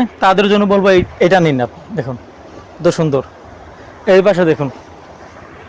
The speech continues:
এই পাশে দেখুন কত চওড়া।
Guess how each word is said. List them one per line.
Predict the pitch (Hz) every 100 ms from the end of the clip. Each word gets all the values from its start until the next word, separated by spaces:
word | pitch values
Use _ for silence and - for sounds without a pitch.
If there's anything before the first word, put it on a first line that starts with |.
| - - - - - - - - - - - - -
এই | 233 226
পাশে | 202 196
দেখুন | 151 151 117 - - - - - -
কত | 208 262 -
চওড়া। | 247 233